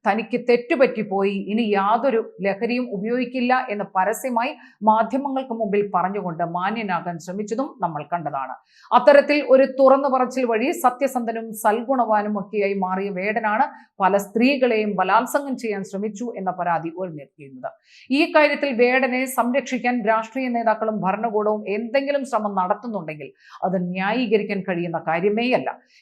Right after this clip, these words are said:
കേരളത്തിലെ യുവതലമുറയെ വലയിൽ വീഴ്ത്താൻ കഴിയുന്ന അട്ടഹാസ ഗാന പരിപാടിയും തുള്ളിക്കളികളും നടത്തി ആ വലയിൽ വീണ യുവതലമുറയെ അപകടത്തിലേക്ക് നയിക്കുന്ന നേതാവാണ് റാപ്പർ വേടൻ എന്ന കാര്യം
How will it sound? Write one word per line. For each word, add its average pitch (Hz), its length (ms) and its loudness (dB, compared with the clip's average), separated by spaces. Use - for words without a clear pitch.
കേരളത്തിലെ 262 400 4
യുവതലമുറയെ 262 800 2
വലയിൽ 226 380 2
വീഴ്ത്താൻ 247 420 0
കഴിയുന്ന 226 560 -2
അട്ടഹാസ 247 600 2
ഗാന 220 320 2
പരിപാടിയും 226 600 0
തുള്ളിക്കളികളും 262 800 2
നടത്തി 214 460 0
ആ 190 80 0
വലയിൽ 208 420 4
വീണ 214 220 -4
യുവതലമുറയെ 202 720 0
അപകടത്തിലേക്ക് 220 720 -2
നയിക്കുന്ന 190 340 -6
നേതാവാണ് 180 640 -2
റാപ്പർ 226 400 6
വേടൻ 190 340 0
എന്ന 175 180 -6
കാര്യം 147 360 -4